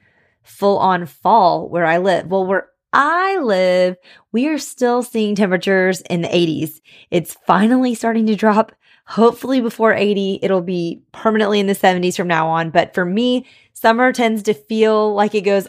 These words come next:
all the way through September. And so that's why we did our very long summer of podcast P D party. I really loved doing this with you guys. I mean, we covered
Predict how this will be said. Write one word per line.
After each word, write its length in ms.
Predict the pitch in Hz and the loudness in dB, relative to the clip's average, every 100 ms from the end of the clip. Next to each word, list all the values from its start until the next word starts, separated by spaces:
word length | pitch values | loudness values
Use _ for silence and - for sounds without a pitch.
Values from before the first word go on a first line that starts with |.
| - | 0
all 160 | 190 196 | 2 4
the 80 | 196 | 2
way 120 | 202 | -2
through 180 | 202 202 | -2 -6
September. 580 | 196 - 214 247 285 277 | -6 -4 -4 0 0 0
And 200 | 233 214 | -2 -2
so 120 | 202 | 0
that's 280 | 196 196 - | 2 0 -2
why 220 | 214 208 | -4 -4
we 280 | 196 196 190 | -6 -8 -4
did 360 | 202 202 208 - _ _ - | 0 2 0 -6 _ _ 2
our 340 | 196 190 190 | 4 6 4
very 440 | 180 170 202 208 226 | 0 2 4 4 4
long 440 | 214 202 196 196 - | 2 0 -2 -6 -12
summer 480 | - 202 190 190 185 | -6 -4 -2 -2 0
of 320 | 170 170 190 - | 0 -2 -6 -16
podcast 600 | - 208 196 208 196 - - | -2 -2 0 0 0 -2 -18
P 220 | - 202 | -12 -8
D 320 | 185 185 170 - | -6 -8 -8 -6
party. 480 | 180 170 160 107 - _ _ - | -2 0 -2 -10 -14 _ _ 0
I 360 | 202 202 302 | 4 4 4
really 500 | 359 190 196 208 208 | 0 -2 2 4 4
loved 640 | 214 190 180 170 170 165 - _ 156 | 2 2 4 4 2 -4 -20 _ -8
doing 280 | 170 165 | -4 -4
this 180 | 160 147 | -4 -6
with 100 | 147 | -8
you 60 | 156 | -2
guys. 400 | 151 123 85 - | 0 2 0 -4
I 40 | |
mean, 160 | 180 180 | -4 -4
we 80 | 190 | -4
covered 500 | - 190 196 180 | 0 2 4 2